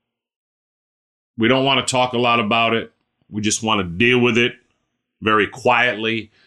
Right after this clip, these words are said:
We wanna, we don't wanna tell anyone that's, that doesn't need to know. No, that's not how we are. Not at all. Okay? Um, i-, in, in the church today, we have, we have failed so badly in this.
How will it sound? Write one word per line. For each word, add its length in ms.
We 120
wanna, 220
we 100
don't 160
wanna 200
tell 360
anyone 460
that's, 480
that 120
doesn't 300
need 160
to 80
know. 440
No, 260
that's 240
not 320
how 260
we 200
are. 240
Not 280
at 80
all. 280
Okay? 380
Um, 400
i-, 140
in, 280
in 120
the 80
church 420
today, 380
we 240
have, 380
we 120
have 140
failed 360
so 420
badly 600
in 140
this. 520